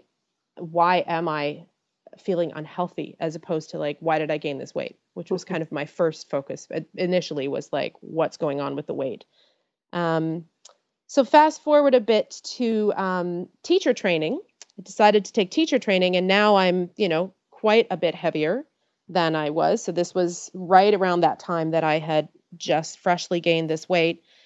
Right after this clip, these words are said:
Speaker 1: Um, and so I moved even within my yoga practice from a body that was, um, you know, fairly strong and a reasonable size, average size, I guess you could say, if there is such a thing as average, um,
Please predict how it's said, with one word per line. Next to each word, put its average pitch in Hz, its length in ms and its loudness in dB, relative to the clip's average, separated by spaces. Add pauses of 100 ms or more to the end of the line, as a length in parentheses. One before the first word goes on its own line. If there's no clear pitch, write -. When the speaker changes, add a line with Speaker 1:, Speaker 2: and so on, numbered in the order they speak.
(540)
Speaker 1:
Um, 165 460 2 (100)
and 185 180 0
so 190 200 6
I 185 100 6
moved 208 460 2
even 196 320 0
within 180 280 0
my 170 120 0
yoga 208 360 2
practice 175 540 -4
from 175 400 0
a 175 80 -2
body 175 460 4
that 170 240 2
was, 170 680 0
um, 165 480 -6
you 254 100 0
know, 196 100 0
fairly 190 340 2
strong 185 540 0
and 165 280 -4
a 180 80 -4
reasonable 180 600 0
size, 170 720 0
average 185 440 0
size, 185 360 0
I 190 60 -4
guess 185 200 -4
you 185 60 -12
could 190 120 -8
say, 180 140 0
if 180 100 -4
there 165 120 -6
is 165 100 -10
such - 160 -10
a 175 40 -14
thing 170 180 -6
as 151 80 -8
average, 170 500 -6 (640)
um, 165 500 0